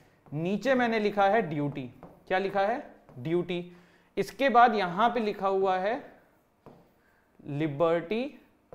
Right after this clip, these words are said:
और प्रिविलेज, ठीक है, और यहाँ पे लिखा हुआ है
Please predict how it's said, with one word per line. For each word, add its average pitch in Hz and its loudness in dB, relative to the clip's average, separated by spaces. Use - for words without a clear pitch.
और 175 2
प्रिविलेज, 160 -4
ठीक 214 -4
है, 208 0
और 208 8
यहाँ 190 2
पे 233 -2
लिखा 190 0
हुआ 175 4
है 208 -2